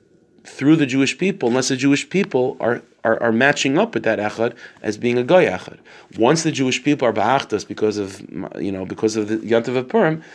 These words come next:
so Memela, the Rebbeinu Shalom can then be seen as working, as guiding the world through us as well. <clears throat> And that's exactly why in Purim, it's that, that's the connection between Machzah Shekel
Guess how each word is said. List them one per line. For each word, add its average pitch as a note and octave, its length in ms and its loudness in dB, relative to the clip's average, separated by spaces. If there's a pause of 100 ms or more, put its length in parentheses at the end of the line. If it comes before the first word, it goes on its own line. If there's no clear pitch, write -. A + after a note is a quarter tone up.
(140)
so - 180 -8
Memela, C#3 840 6
the C3 80 2
Rebbeinu C#3 320 4
Shalom C#3 200 -2
can C3+ 140 -4
then C#3+ 160 0
be D3 100 0
seen D#3 520 2
as A#2+ 180 -2
working, C#3 560 0 (280)
as A2+ 180 0
guiding C#3+ 360 4
the E3 80 6
world F#3+ 380 4
through D3 300 4
us B2 180 2
as G#2+ 140 -4
well. F2 300 -10
<clears throat> - 840 -20
And A#2 360 -4
that's C#3 200 0
exactly D3 420 0
why C3 200 0
in B2 160 -4
Purim, D#3+ 420 0 (1120)
it's - 220 -18
that, A2 200 0
that's B2 200 0
the B2 80 -4
connection C3 420 -4
between A2 180 -4
Machzah A2+ 320 -2
Shekel G#2 500 -6